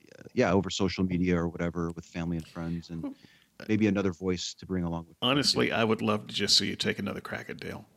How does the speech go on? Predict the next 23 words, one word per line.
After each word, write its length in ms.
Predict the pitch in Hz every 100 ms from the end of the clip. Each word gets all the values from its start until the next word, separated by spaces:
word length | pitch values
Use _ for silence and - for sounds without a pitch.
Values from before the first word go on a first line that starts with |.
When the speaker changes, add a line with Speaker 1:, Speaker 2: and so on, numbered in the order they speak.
| _ -
Speaker 2:
<laughs> 80 | 110 - - - - -
So 380 | - - 107 101
just 200 | 135 151
for, 100 | 147 127
Speaker 1:
<laughs> 160 | - -
Speaker 2:
just 180 | 117 -
for 80 |
selfish 480 | 123 - 117 123 -
reasons, 440 | 147 143 151 147 - - 190 180 - - - -
uh, 340 | 98 104 107 107
that's, 280 | 113 107 -
that's 280 | 110 107 -
a 40 |
show 240 | 104 98 73
that 100 | -
I'm 140 | 90
willing 200 | 76 -
to 60 | -
pay 140 | -
to 100 | -
see. 260 | - - - - - 196 - -
<laughs> 480 | - - - - -
Speaker 1:
Wonderful. 420 | 104 90 87